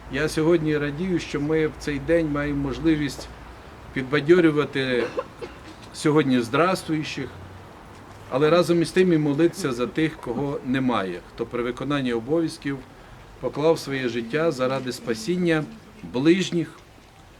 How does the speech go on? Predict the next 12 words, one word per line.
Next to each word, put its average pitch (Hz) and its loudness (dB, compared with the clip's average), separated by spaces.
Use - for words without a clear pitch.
Їхня 151 0
кількість 151 0
також 180 2
немала. 165 4
Оце 131 -4
постійна 170 -2
передова, 135 -2
на 139 0
якій 123 -2
ми 135 0
з 110 -8
вами 143 0